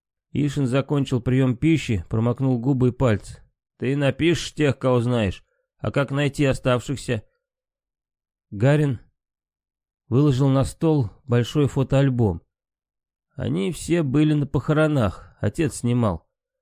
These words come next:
Он выдернул несколько больших фотографий. Карандашом на некоторых поставил точки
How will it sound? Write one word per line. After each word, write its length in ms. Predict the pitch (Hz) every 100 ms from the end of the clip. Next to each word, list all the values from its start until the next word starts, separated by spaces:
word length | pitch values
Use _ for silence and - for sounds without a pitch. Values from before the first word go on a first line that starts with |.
| _
Он 180 | - 104
выдернул 440 | 104 117 110 104 104
несколько 480 | 113 107 - 101 98
больших 380 | 110 - 110
фотографий. 640 | - - 110 110 95 92 - _
Карандашом 680 | - 110 117 131 - 175 147 - _ _ -
на 100 | 117
некоторых 460 | 147 156 - 123 -
поставил 460 | 123 - 147 139
точки 580 | - 151 151 - 123 107